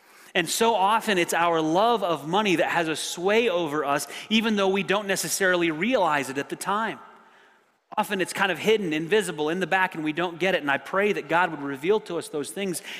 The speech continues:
in our lives where, where the love of money or the love of stuff, the love of what money gets us, has a sway over us in our lives.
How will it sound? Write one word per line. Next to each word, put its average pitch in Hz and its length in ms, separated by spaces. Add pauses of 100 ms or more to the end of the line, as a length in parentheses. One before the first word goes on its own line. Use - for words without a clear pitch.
in 170 100
our 156 140
lives 175 360
where, 143 200 (160)
where 165 160
the 147 120
love 165 380
of 185 160
money 185 240
or 156 100
the 139 120
love 151 220
of 185 120
stuff, 196 400
the 151 80
love 160 260
of 165 120
what 170 180
money 185 220
gets 214 320
us, - 440 (580)
has 165 200
a 156 60
sway 196 440
over 143 360
us - 420 (280)
in 151 80
our 151 120
lives. 165 560